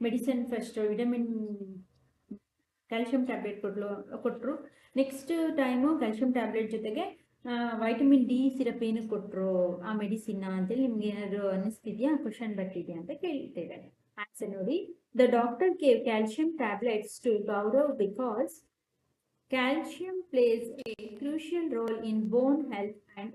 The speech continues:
healing. ಯಾಕೆ ಅವನಿಗೆ ಕ್ಯಾಲ್ಸಿಯಂ ಟ್ಯಾಬ್ಲೆಟ್‌ನ ಡಾಕ್ಟರ್ ಕೊಟ್ಟಿದ್ದಾರೆ ಅಂದ್ರೆ, ಕ್ಯಾಲ್ಸಿಯಂ ಟ್ಯಾಬ್ಲೆಟ್ ಮೂಳೆಗಳನ್ನ ಗಟ್ಟಿಗೊಳಿಸೋದಿಕ್ಕೆ ಮತ್ತೆ ಹೀಲಿಂಗ್, ಗಾಯವನ್ನ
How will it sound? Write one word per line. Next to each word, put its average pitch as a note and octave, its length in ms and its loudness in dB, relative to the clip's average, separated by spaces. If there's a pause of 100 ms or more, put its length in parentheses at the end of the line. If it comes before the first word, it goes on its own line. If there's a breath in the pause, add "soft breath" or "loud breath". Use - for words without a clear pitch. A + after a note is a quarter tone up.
healing. G3+ 600 -4 (1040)
ಯಾಕೆ C4+ 460 2
ಅವನಿಗೆ C4+ 340 2
ಕ್ಯಾಲ್ಸಿಯಂ A#3+ 480 -2
ಟ್ಯಾಬ್ಲೆಟ್‌ನ A#3+ 460 -2
ಡಾಕ್ಟರ್ G3+ 380 -6
ಕೊಟ್ಟಿದ್ದಾರೆ G3+ 500 -2
ಅಂದ್ರೆ, F#3+ 280 -4 (580)
ಕ್ಯಾಲ್ಸಿಯಂ D#4+ 480 4
ಟ್ಯಾಬ್ಲೆಟ್ A#3 920 -2
ಮೂಳೆಗಳನ್ನ B3 800 2
ಗಟ್ಟಿಗೊಳಿಸೋದಿಕ್ಕೆ C4+ 960 2
ಮತ್ತೆ D#4+ 300 -4
ಹೀಲಿಂಗ್, A3 920 -4
ಗಾಯವನ್ನ B3+ 560 -2